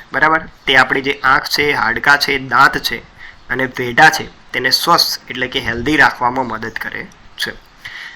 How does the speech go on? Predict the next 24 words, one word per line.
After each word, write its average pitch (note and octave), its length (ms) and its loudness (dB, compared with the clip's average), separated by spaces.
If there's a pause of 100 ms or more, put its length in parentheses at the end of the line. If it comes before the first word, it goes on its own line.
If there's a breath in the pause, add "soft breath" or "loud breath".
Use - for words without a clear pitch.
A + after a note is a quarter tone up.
વિટામિન E3 380 6
ઘણા C#3 280 6
છે, D3 220 -2 (300)
તેની E3 260 4
અંદર C#3+ 360 0 (180)
તેને C#3 180 0
જુદા C3 300 2
જુદા C3+ 260 2
નામથી B2 280 0
ઓળખવામાં A#2+ 520 -2
આવે A2+ 160 -2
છે. D#3 200 -4 (640 loud breath)
એક C#3+ 120 -4
છે D#3 120 0
વિટામિન C3 420 0 (120)
એ, C3 240 -6 (300)
વિટામિન A#2 440 0
સી, C3+ 420 -4 (180)
વિટામિન A2+ 500 -4
ડી, C#3 340 -4 (140)
વિટામિન A#2 440 -4 (120)
ઈ C#3 280 -6 (100)
અને B2 160 -2
વિટામિન A#2+ 540 -2